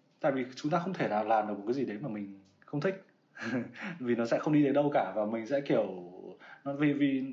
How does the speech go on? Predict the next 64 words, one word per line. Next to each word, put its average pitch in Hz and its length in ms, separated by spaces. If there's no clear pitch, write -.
nó 131 180
là 165 60
một 151 100
cái 135 140
dự 151 80
án 120 240
luôn 151 120
luôn 135 260
dài 107 160
hơi. 143 200
Nó 123 80
sẽ 147 100
yêu 143 160
cầu 120 120
một 107 200
cái 104 80
commitment, 131 540
một 107 200
cái 107 80
sự 117 220
đầu 110 200
tư 127 280
về 104 380
thời 107 140
gian, 120 280
về, 107 360
về 101 120
sức 147 200
lực 131 140
rất 143 160
là 123 60
nhiều. 107 320
Nên 120 260
là 107 140
cái 104 300
ý 127 220
thích, 208 200
cái, 117 180
cái 113 140
passion, 160 380
cái, 107 100
cái, 110 180
cái 120 100
cảm 120 140
xúc 175 180
của 107 60
mình 110 200
là 107 120
nó 107 120
phải, 104 300
nó 107 100
phải 135 100
dồi 110 140
dào 107 220
đã, 151 200
đúng 117 100
không? 139 260
Thì 123 140
mình 120 220
mới 117 100
đeo 147 200
bám 113 240
được 131 120
nó, 110 260